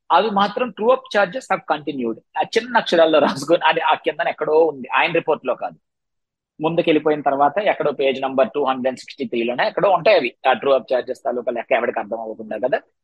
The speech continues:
Now, ఏదైతే నైన్టీన్ లో వీళ్ళు వచ్చి పెద్ద అరుపులు అరిచి అసలు మొత్తం అంతా స్టేట్ ని చితక్కొట్టేశారు, మొత్తం ఇంత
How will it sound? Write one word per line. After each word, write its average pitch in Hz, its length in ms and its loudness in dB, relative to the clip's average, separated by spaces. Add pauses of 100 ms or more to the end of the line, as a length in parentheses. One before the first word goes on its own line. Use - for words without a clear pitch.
(500)
Now, 156 140 6 (600)
ఏదైతే 214 460 6
నైన్టీన్ 175 460 -8
లో 175 100 0
వీళ్ళు 156 240 -6
వచ్చి - 220 -12
పెద్ద 135 200 -4
అరుపులు 139 280 -4
అరిచి 131 260 -4
అసలు 131 180 -6
మొత్తం 127 340 -8
అంతా 131 240 -6
స్టేట్ 127 360 -6
ని 123 340 -6 (340)
చితక్కొట్టేశారు, 113 1200 0
మొత్తం 113 420 -6
ఇంత 107 360 -10